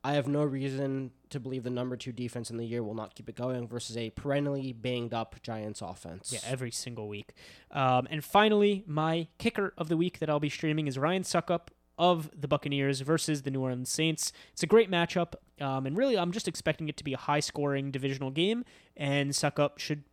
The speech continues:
Speaker 2: should put some points on the board.
Speaker 1: Yeah, I'm also going with the Miles default logic here at kicker. Um, Dustin Hopkins of the L A Chargers versus the Chiefs. This is currently the highest over-under on the week, and the Chiefs are slight favorites, meaning the books expect the Chargers to also put up some points.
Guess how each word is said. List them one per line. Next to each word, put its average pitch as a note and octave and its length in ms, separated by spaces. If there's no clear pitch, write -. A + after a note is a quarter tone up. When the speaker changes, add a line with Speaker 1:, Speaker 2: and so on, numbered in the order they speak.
Speaker 2:
should C#3+ 180
put D#3+ 160
some F3+ 120
points B3 240
on C4+ 40
the B3+ 60
board. D#4+ 220
Speaker 1:
Yeah, C3 260
I'm D3 120
also D3+ 200
going D3 120
with C#3 80
the C#3 60
Miles B2+ 360
default B2 340
logic B2 300
here A#2+ 160
at A2+ 100
kicker. C#3+ 520
Um, A#2 320
Dustin C3+ 320
Hopkins B2+ 560
of A2+ 240
the A#2+ 220
L A#2+ 120
A A2+ 80
Chargers C3 440
versus A#2+ 260
the G#2+ 80
Chiefs. B2+ 500
This C3 200
is C3 100
currently C#3+ 300
the B2 80
highest B2+ 440
over-under B2 580
on A2+ 200
the A#2 80
week, C#3 400
and A#2 100
the G#2 40
Chiefs - 280
are A2 60
slight - 320
favorites, D3 480
meaning B2 260
the A#2+ 80
books A#2 300
expect - 480
the A#2 60
Chargers A2+ 340
to - 80
also A2 240
put - 100
up G#2 80
some A2+ 140
points. - 520